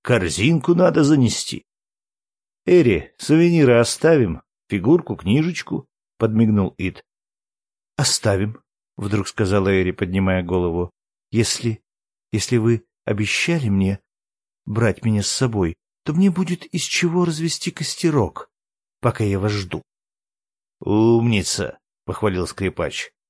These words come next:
"Так где находится этот дом?" В холодном холле, застеленном продраным линолеумом,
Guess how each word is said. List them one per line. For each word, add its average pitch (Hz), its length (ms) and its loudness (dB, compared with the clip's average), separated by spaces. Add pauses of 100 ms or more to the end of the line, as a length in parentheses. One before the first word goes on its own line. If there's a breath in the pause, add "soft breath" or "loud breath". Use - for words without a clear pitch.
(320)
"Так 113 180 2
где 127 420 2
находится 95 640 2
этот 110 380 0
дом?" 80 340 -2 (840)
В - 80 -18
холодном 135 760 2
холле, 113 840 2
застеленном 98 880 0 (340)
продраным 101 720 2 (160)
линолеумом, 156 920 2